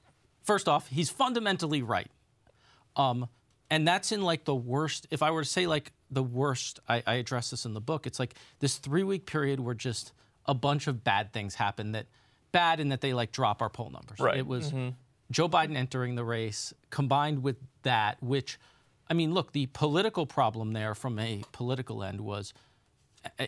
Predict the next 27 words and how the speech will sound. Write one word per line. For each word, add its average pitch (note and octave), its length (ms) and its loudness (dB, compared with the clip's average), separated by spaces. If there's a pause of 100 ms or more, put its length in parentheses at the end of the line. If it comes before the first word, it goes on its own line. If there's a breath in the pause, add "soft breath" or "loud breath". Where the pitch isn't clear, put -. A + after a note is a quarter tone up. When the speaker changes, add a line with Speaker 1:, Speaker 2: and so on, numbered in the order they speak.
Speaker 1:
it C#3 140 -2
was C3 180 -2
the C#3+ 80 -2
story C4 400 -2
that F3+ 140 0
nobody D#3 420 2
kind C#3+ 240 0
of, A#2 160 -6
po-, D#3 260 -6
the D3 280 -2
media D#3 280 0
just B2+ 200 -6
completely D3 360 -2
miscovered, B2 500 -2
'cause - 60 -10
there E3 120 0
was, D3+ 100 -2
like, A#2 160 -10
Bernie D3+ 300 -2
and A2 240 -6 (100)
Warren C#3 340 0
are G#2 120 -2
in A#2 80 -4
the A2+ 80 -2
lane B2 260 -2
for A#2+ 120 -6
voters. A2 360 -6